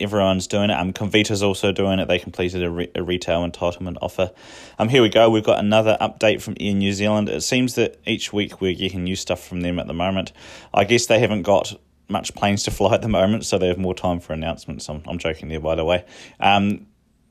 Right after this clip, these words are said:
they've got a lot of tough decisions to make at the moment, so they're, they're flat out as well, even though they're not flying as much as what they were. Um, they're going to report, I mean, I'm sorry, they're expecting to report an underlying loss before s-, other significant items of a hundred and twenty million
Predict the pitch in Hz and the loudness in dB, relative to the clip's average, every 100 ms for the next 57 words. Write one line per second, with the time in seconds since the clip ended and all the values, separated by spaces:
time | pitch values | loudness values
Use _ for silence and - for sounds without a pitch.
0 | _ - 127 120 113 101 92 - 87 - | _ 4 4 6 6 6 4 2 -6 -6
1 | - 78 80 - 78 76 76 82 - 80 | -8 -8 -10 -10 -8 -8 -10 -14 -10 -8
2 | 80 82 - - 78 80 87 - 87 85 | -8 -8 -8 -4 -2 -2 -2 -4 -2 0
3 | 82 82 - 78 78 78 80 82 80 80 | 0 -2 -4 -6 -2 -2 -2 -2 -2 -2
4 | 85 85 82 85 80 - 85 85 85 90 | -4 -4 -6 -4 -6 -8 -6 -6 -6 -8
5 | 76 87 78 - 80 87 92 92 - - | -8 -8 -8 -6 -4 0 0 0 -6 -20
6 | - - - 113 107 98 - - _ _ | -20 -8 2 4 4 0 -6 -20 _ _
7 | _ _ _ _ _ _ 120 139 123 131 | _ _ _ _ _ _ 2 4 6 6
8 | 131 135 127 117 113 104 - _ - 120 | 6 6 4 4 4 2 0 _ 0 4
9 | 104 - 107 101 87 - 135 - 117 110 | 4 6 6 6 4 0 -2 0 0 0
10 | 104 104 101 98 104 98 95 92 95 95 | -2 0 2 2 2 4 4 4 4 4
11 | - - - 98 95 - - 98 - 98 | 2 -10 -4 -2 -2 -4 -4 -2 -2 -4
12 | 90 - 82 87 90 90 85 - 92 85 | -6 -8 -2 0 0 -4 -6 -6 -6 -6
13 | - _ - 90 104 92 92 95 104 92 | -16 _ -12 -8 -4 -4 -4 -4 -6 -4
14 | 92 98 98 95 | -2 0 2 0